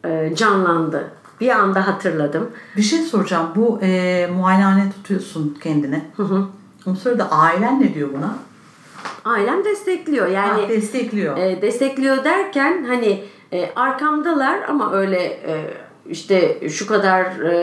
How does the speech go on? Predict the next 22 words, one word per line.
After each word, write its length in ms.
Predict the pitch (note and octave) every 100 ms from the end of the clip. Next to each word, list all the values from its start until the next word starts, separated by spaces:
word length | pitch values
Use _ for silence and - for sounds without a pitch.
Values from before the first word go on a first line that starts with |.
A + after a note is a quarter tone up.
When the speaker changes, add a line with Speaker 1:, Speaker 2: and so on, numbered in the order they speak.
| E3+ E3 E3
Speaker 1:
yatırım 440 | E3+ F#3+ F#3 F3+
yapabilirsin, 680 | F3+ F3 F#3 F#3+ F#3+ F#3 F#3+
böyle 220 | F#3+ G3
bir, 100 | F#3
gibi 200 | G#3 G3+
bir 100 | G3
durumumuz 580 | G3+ G3+ G3+ G#3 G#3 G#3
yok. 280 | F#4 - -
Normal, 460 | G4+ A4+ - G#4 E4
Speaker 2:
Hı 40 |
hı. 60 | G3 F3+
Speaker 1:
herkes 480 | A#3 A#3+ F#3+ D#3 -
gibi. 180 | - A2 - - -
Speaker 2:
Tamam 220 | F#3 E3 G3
ama 120 | A3
önünde 280 | A3 A3+ A3+
Speaker 1:
Ama 100 | -
de-, 0 |
Speaker 2:
durmuyorlar. 560 | B3 - - - E3 -
Speaker 1:
önümde 320 | E4+ E4 D#4+
durmuyorlar, 460 | D#4+ D4+ A3+ G3
Speaker 2:
Evet. 100 | C#4